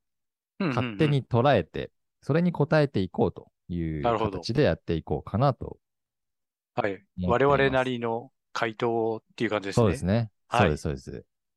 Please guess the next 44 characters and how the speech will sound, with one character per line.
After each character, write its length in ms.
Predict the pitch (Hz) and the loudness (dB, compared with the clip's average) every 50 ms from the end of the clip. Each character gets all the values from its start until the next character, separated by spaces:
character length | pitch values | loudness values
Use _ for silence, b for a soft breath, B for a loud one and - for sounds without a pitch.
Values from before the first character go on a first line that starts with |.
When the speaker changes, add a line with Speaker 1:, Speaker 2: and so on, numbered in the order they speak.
| _ _ _ - _ | _ _ _ -20 _
Speaker 2:
っ 40 | _ | _
て 160 | 85 82 80 | -6 -4 -4
い 100 | 80 80 | -4 -4
う 40 | 80 | -4
感 220 | - 87 80 80 78 | -4 -6 -6 -6 -6
じ 120 | 78 78 | -6 -4
で、 500 | 87 85 85 82 82 78 73 65 - - _ | -2 0 0 2 0 0 -2 -4 -6 -10 _
Speaker 1:
う 60 | - | -12
ん。 240 | 110 101 98 98 95 _ _ _ _ _ _ - | -12 -12 -14 -18 -20 _ _ _ _ _ _ 0
Speaker 2:
ま 120 | 123 117 | 2 4
あ、 60 | 104 101 | 4 4
ま 120 | 107 113 | 4 4
あ、 20 | |
い 80 | 113 110 | 4 2
ろ 140 | 113 120 131 | 0 -2 -4
ん 120 | 127 127 | -6 -6
な 120 | 127 127 127 | -4 2 2
世 100 | 127 123 | 4 4
の 60 | 123 | 4
中 240 | 120 117 - 104 92 | 4 2 2 0 2
ね、 160 | 92 90 80 | 2 0 -2
質 220 | - - - 98 | -4 -6 -6 -4
問、 280 | 92 92 92 90 90 90 | -2 0 0 0 0 0
悩 220 | 90 90 90 90 | 2 2 2 2
み 120 | 90 87 80 | 2 0 0
あ 80 | 78 | 0
り 80 | 82 87 | -2 -2
ま 140 | 92 95 85 | -2 -2 -4
す 140 | - - | -4 -8
よ 80 | 71 60 | -12 -10
ね。 240 | - 69 71 69 - _ _ _ | -8 -10 -10 -12 -12 _ _ _
Speaker 1:
で 140 | _ 95 95 | _ -16 -14
す 120 | - - 107 | -14 -14 -14
ね。 340 | 98 98 107 113 123 123 | -12 -10 -6 -4 -4 -4
ほ 140 | 117 120 120 | -4 -6 -8
ん 40 | 117 | -10
と 120 | - 123 | -12 -12
ね。 720 | 113 117 123 131 131 131 127 127 127 127 123 123 123 127 - _ _ _ _ _ _ | -10 -8 -6 -6 -4 -6 -6 -6 -8 -8 -10 -10 -12 -14 -20 _ _ _ _ _ _
ほ 100 | - 180 | -10 -8
ん 40 | 190 | -6
と 100 | 196 180 | -6 -8
に 140 | 160 147 - | -8 -8 -8
知 220 | - - - 190 | -8 -4 -4 -4
恵、 120 | 185 - | -6 -6